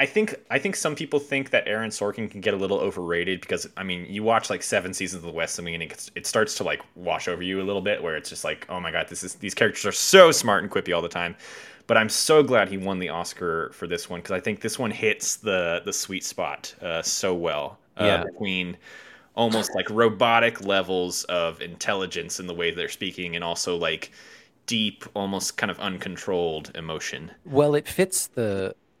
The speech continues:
Speaker 2: it fits the characters. It fits the narrative of,
Speaker 1: Mm-hmm.
Speaker 2: you know, these hyper intelligent Ivy League entrepreneurs, uh,
Speaker 1: Mm-hmm.
Speaker 2: tech geniuses kind of thing. Of course, you would expect them to kind of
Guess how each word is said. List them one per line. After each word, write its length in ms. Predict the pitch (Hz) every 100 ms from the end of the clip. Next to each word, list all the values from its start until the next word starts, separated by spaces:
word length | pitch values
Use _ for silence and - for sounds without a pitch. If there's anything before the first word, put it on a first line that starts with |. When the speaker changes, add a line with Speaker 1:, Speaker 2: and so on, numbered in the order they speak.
| _ -
Speaker 2:
it 120 | -
fits 200 | 180 -
the 80 | -
characters. 540 | 107 92 - 78 80
It 100 | 92
fits 240 | 131 123 -
the 100 | 98
narrative 640 | 95 92 90 85 80 -
of, 180 | - 98
Speaker 1:
Mm-hmm. 340 | 95 92 -
Speaker 2:
you 60 | 113
know, 100 | 92
these 220 | 107 101
hyper 500 | - 117 107 - 104
intelligent 1000 | 95 95 104 92 90 87 92 85 - - - _ _ -
Ivy 300 | 104 98 101
League 680 | 101 101 98 95 87 90 - _ _ _ _ _ _ -
entrepreneurs, 1160 | 117 107 101 90 87 90 87 82 76 - - -
uh, 100 | 92
Speaker 1:
Mm-hmm. 280 | 87 95 -
Speaker 2:
tech 260 | 117 -
geniuses 680 | 87 87 95 90 87 85 80
kind 180 | 98 85
of 80 | -
thing. 180 | 87
Of 80 | 92
course, 260 | - 143 -
you 60 |
would 80 | 104
expect 500 | 90 - - 107 -
them 220 | 92 87
to 140 | - -
kind 340 | - 101 92
of 240 | 87 78